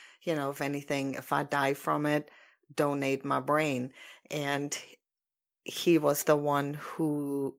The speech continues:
con-, who said, "I want her cremated," or let, you know, cremate her. But knowing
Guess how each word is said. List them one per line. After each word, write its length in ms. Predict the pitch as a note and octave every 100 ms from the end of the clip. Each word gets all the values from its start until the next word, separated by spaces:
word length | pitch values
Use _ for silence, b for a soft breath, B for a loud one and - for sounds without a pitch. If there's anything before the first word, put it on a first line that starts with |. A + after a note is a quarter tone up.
| -
con-, 320 | D#3+ C#3 - - - - -
who 180 | G3+ F3+
said, 640 | - - F#3+ F3+ D#3 - -
"I 140 | D3+
want 260 | D3 D3+ C#3+
her 160 | D#3 C3+
cremated," 760 | - G#3 G#3+ D#3 C3+ C3+ D3 -
or 240 | C#3+ C#3
let, 280 | D3 D3 - - F3
you 100 | F#3+
know, 280 | C#3 D3 - -
cremate 560 | - G3 F#3+ C#3 B2+
her. 340 | - C#3 C#3+ - B B B B B B _ _
But 160 | F3 E3
knowing 800 | F3 F3+ F#3+ A3+ G#3 E3 D#3 D#3